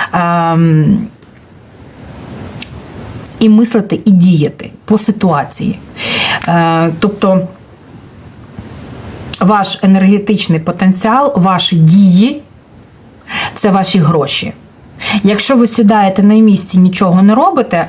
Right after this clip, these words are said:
е, ця вогняна енергія, вона у вас накопичується і починає вас спалювати зсередини. Це людина дій.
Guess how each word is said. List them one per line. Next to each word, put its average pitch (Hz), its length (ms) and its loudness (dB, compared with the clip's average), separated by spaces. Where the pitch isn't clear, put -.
е, 180 220 -2
ця 220 260 0
вогняна 196 600 2
енергія, 208 560 2
вона 190 220 2
у 185 40 0
вас 175 160 -2
накопичується 208 840 -2
і 190 40 -2
починає 202 580 2
вас 185 240 0
спалювати 175 600 -2
зсередини. 147 600 -2
Це 202 340 0
людина 196 540 4
дій. 165 600 2